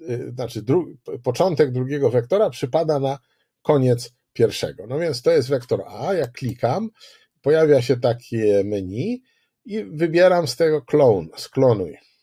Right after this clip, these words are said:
Jak nacisnę, to mogę sklonować pierwszy wektor. No i umieszczam go sobie gdzieś tutaj, tak? Teraz drugi wektor też chcę sklonować i chcę umieścić go na jamnika, tak?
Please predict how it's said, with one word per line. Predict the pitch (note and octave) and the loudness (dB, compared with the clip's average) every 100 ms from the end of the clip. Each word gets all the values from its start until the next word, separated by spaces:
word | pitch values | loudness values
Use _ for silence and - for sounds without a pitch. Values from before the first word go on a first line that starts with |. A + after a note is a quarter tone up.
| _ _ D3+ | _ _ -12
Jak | B2 B2+ | -10 -6
nacisnę, | A#2+ A#2+ - - G#2+ D3+ F#3 _ _ _ _ _ _ _ | -6 -6 -12 -4 -2 -2 -6 _ _ _ _ _ _ _
to | - E3+ D#3 | 0 0 0
mogę | E3+ E3+ D3+ | -4 0 -2
sklonować | - D#3 D#3 E3 C3 C3+ A#2+ - - _ _ | 0 0 2 2 2 2 0 -10 -16 _ _
pierwszy | - A#2+ - G#2 | -2 -2 -2 -8
wektor. | E2+ - - - | -10 -16 -20 -14
No | A3 B3+ | -10 -6
i | |
umieszczam | G#3 D#3+ D#3 A#2+ B2+ A#2 | -6 -2 -2 -2 -4 -4
go | |
sobie | G#2+ A#2+ G#2+ | -6 -8 -8
gdzieś | G2 F#2 - | -12 -14 -16
tutaj, | - _ _ | -20 _ _
tak? | - G#3+ _ _ - - - _ _ _ | -8 -8 _ _ -20 -20 -20 _ _ _
Teraz | C3 A2+ E2 - _ _ - | 2 2 0 -10 _ _ -8
drugi | G2+ C3 B2+ | 0 0 2
wektor | A2+ G#2 - C#3+ G#3+ - _ _ _ _ _ - | 2 2 2 2 2 -2 _ _ _ _ _ -4
też | A2 - | -4 -2
chcę | G#2+ | -8
sklonować | - - G2 F2 A2+ A3 - | -8 -6 -6 -6 -4 -6 -6
i | C3 | -8
chcę | - E3 | -2 0
umieścić | C#3 A2+ G#2+ - D3+ | 2 0 0 -4 -2
go | B2 | 0
na | C3 C3+ | 2 4
jamnika, | D3 E3+ E3+ B2 D2+ | 2 2 0 -2 -6
tak? | - C3 | -2 -4